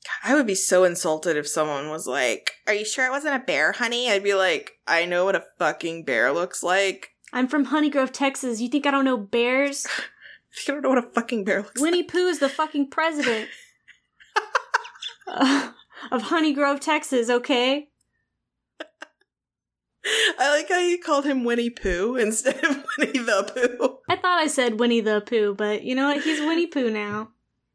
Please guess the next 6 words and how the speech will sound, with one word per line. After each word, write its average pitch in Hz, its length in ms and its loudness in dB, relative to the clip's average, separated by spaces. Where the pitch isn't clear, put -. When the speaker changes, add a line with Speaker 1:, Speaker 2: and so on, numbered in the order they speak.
Speaker 1:
Maybe 277 260 2
the 311 200 2
recording 160 520 0
just - 220 -6
cut - 240 -4
out. - 180 -8